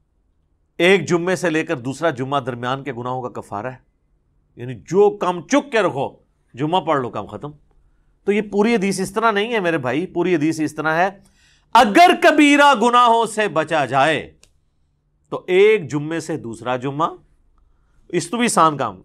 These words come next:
एक रमजान से दूसरा रमजान। हाँ, शुक्र है तुसी यह नहीं ले आया, जुम्मा तो हफ्ते बाद फिर अल्लाह की बारगाह। एक रमजान से दूसरा रमजान और एक नमाज से दूसरी नमाज दरमियान के गुनाहों का कफारा है,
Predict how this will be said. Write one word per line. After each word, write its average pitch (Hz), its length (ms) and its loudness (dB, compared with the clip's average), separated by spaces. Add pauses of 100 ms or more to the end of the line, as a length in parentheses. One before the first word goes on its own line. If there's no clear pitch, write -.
एक 240 260 6
रमजान 240 440 2
से 262 120 -2
दूसरा 165 320 -2
रमजान। 113 480 -8 (1800)
हाँ, 90 400 -12
शुक्र 185 260 2
है 220 80 4
तुसी 208 200 0
यह 226 220 6
नहीं 240 120 0
ले 185 120 4
आया, 139 440 4 (140)
जुम्मा 156 320 0
तो 175 120 2
हफ्ते 165 200 -2
बाद 175 200 2
फिर 175 120 -2
अल्लाह 165 200 2
की 165 80 -6
बारगाह। 147 280 -2 (760)
एक 285 340 6
रमजान 247 460 2
से 226 140 0
दूसरा 170 460 0
रमजान 147 600 -4
और 135 180 -2
एक 165 460 -4
नमाज 131 540 2
से 214 220 -2
दूसरी 139 340 -8
नमाज 107 340 -6
दरमियान 110 440 -12
के 110 80 -10
गुनाहों 101 360 -12
का 117 180 -14 (400)
कफारा 90 360 -8
है, 76 140 -14